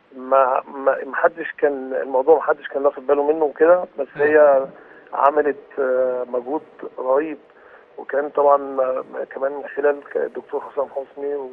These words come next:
Speaker 1: وانت اديتني نصيحة برضو،
Speaker 2: <laughs>
Speaker 1: تابعت معاه والحمد لله ربنا سترها معايا يعني.
Speaker 2: ألف، ألف سلامة يا كابتن، ودايمًا بالسلامة يا رب.
Speaker 1: الله يخليك، ربنا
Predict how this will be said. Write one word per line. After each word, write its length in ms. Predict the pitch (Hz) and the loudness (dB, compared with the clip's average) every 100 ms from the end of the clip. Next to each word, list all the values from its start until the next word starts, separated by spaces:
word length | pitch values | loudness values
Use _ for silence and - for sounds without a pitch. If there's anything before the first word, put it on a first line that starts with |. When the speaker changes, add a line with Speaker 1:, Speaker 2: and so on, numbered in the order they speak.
| 127 127 - - | -14 -14 -12 -8
Speaker 1:
وانت 240 | 135 160 165 | -2 -2 -2
اديتني 340 | - 156 160 | -6 -6 -4
نصيحة 360 | 143 - 143 - | -2 -4 -10 -4
برضو، 340 | 143 143 156 - | -4 -4 -8 -12
Speaker 2:
<laughs> 480 | 190 - 180 - 131 | -18 -18 -20 -14 -4
Speaker 1:
تابعت 320 | 143 170 165 | 2 2 0
معاه 220 | 135 135 | -2 2
والحمد 380 | 160 - 202 175 | 2 2 -6 -6
لله 160 | 156 160 | -2 0
ربنا 340 | 147 147 151 - - | -2 -4 -8 -10 -10
سترها 240 | 135 127 | -8 -6
معايا 260 | 127 123 127 | -8 -8 -10
يعني. 200 | 120 113 - | -12 -16 -6
Speaker 2:
ألف، 180 | 180 160 | -6 -4
ألف 260 | - 196 165 | -6 -6 -6
سلامة 320 | 151 180 190 | -4 -2 -2
يا 40 | 175 | -2
كابتن، 300 | 190 - 170 | -4 -6 -6
ودايمًا 340 | 156 190 175 | -2 0 -2
بالسلامة 580 | 160 147 - 151 160 147 | -6 -8 -4 -2 -2 -4
يا 80 | 135 | -6
رب. 200 | 127 104 _ _ _ - | -8 -12 _ _ _ -8
Speaker 1:
الله 320 | 123 117 143 | -8 -2 0
يخليك، 500 | 139 - 131 127 131 117 - | 0 -2 -6 -8 -12 -12 -12
ربنا 140 | 117 | -10